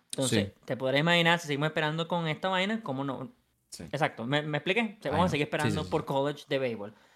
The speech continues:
Speaker 1: Ahora, que ellos tienen la vaina ya hecha con la foto de, del, de L S U o las universidades de Estados Unidos, que no me las sé todas,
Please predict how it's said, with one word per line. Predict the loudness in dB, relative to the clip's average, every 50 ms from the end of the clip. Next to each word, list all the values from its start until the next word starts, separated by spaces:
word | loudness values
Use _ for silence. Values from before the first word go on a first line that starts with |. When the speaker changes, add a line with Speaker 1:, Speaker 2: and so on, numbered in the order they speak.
| _ _ _ _ -2
Speaker 1:
Ahora, | 0 0 0 0 -2 -4 -8 _ _ _ _ _ _ _ -2
que | 0 0
ellos | 2 2 2 0 0
tienen | 0 0 2 0
la | 0 0
vaina | 0 -2 -2
ya | 0 0 0 0 0
hecha | -2 -2 -2 -4 -6 -4
con | -4 -4
la | -4 -4 -4
foto | -2 -2 -2 -2 -2 -2 -2
de, | -2 -2 -2 -2
del, | -2 -2 -2 -2 -4 -6 -6 -4
de | -4 -2 -2 -2 -2
L | -2 -2
S | -4 -4 -2 -2 -2 0
U | 0 -2 -2 -2
o | -2
las | -4 -4 -4
universidades | -4 -4 -6 -8 -8 -6 -6 -4 -4 -4 -2
de | -2 -2 -2
Estados | -2 -2 -4 -4 -4 -2
Unidos, | -4 -4 -4 -6
que | -6
no | -6
me | -4
las | -6 -4 -6
sé | -6
todas, | -6 -4 -4 -2 -2 -2 -4